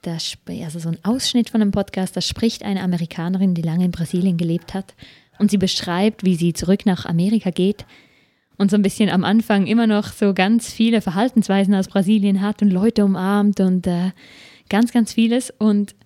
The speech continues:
sie dann aber so langsam merkt, wie das, äh, wie sie das dann trotzdem macht, auch wenn es in Amerika nicht ganz in die Kultur passt.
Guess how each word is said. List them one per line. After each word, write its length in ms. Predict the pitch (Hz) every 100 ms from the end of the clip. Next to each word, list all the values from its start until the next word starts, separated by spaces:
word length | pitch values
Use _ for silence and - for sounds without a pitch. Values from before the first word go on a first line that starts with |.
| _ _ _ _ _ _ -
sie 180 | 202 220
dann 140 | 214
aber 260 | 208 202 202
so 220 | 190 185
langsam 800 | 190 185 233 285 - 233 180 175
merkt, 480 | 180 214 254 - 202
wie 200 | 196 190
das, 320 | 185 190 -
äh, 180 | 180 175
wie 80 | 175
sie 100 | 180
das 140 | 180
dann 180 | 175 165
trotzdem 400 | - 277 262 233
macht, 260 | 226 208 170
auch 120 | -
wenn 160 | 190
es 80 | 233
in 100 | 220
Amerika 400 | 202 196 202 202
nicht 160 | 190 -
ganz 220 | 196 190
in 60 | 196
die 80 |
Kultur 360 | 185 196 - 208
passt. 440 | - 196 - -